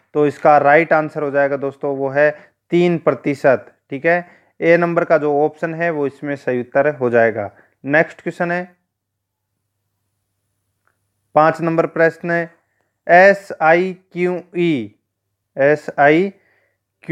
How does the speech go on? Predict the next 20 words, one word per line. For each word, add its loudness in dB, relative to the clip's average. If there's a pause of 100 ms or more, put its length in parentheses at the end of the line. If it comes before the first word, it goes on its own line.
(1120)
यानी 2
कि -6
State 0 (340)
Initiative 0 (320)
for 6 (100)
Quality 2
Education -4 (880)
के 2
अंतर्गत 0
बच्चों -2
को -4 (140)
तीन -2
प्रकार 2
की -8
शिक्षा -4
दी -4
जाती 0
है, 0
इनमें -6
से -4